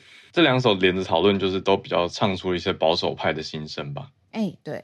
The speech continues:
Speaker 2: 然后那我们最熟悉的这个政治人物川普，他为什么会支持呢？就是因为他现在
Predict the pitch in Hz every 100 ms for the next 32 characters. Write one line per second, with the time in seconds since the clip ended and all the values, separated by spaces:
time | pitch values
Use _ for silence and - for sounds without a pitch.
0 | _ - 190 226 220 214 233 185 160 156
1 | 160 208 185 160 160 - 185 165 151 170
2 | 156 - - 196 180 180 156 160 190 180
3 | 185 190 160 170 170 190 175 143 165 180
4 | - 208 196 - 135 135 175 208 226 226
5 | 262 339 320